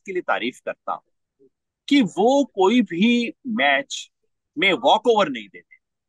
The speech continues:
आखिर तक लड़ती। तो पिछले हफ्ते दस दिन के अंदर एक तो बीजेपी ने अपना टिकट देते वक्त सावधानी बरती है, बहुत ऊटपटांग टिकट बीजेपी ने नहीं दिया।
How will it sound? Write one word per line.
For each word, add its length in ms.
आखिर 340
तक 280
लड़ती। 360
तो 440
पिछले 300
हफ्ते 340
दस 240
दिन 120
के 120
अंदर 220
एक 200
तो 80
बीजेपी 360
ने 80
अपना 200
टिकट 320
देते 320
वक्त 280
सावधानी 640
बरती 400
है, 140
बहुत 280
ऊटपटांग 560
टिकट 300
बीजेपी 440
ने 80
नहीं 240
दिया। 380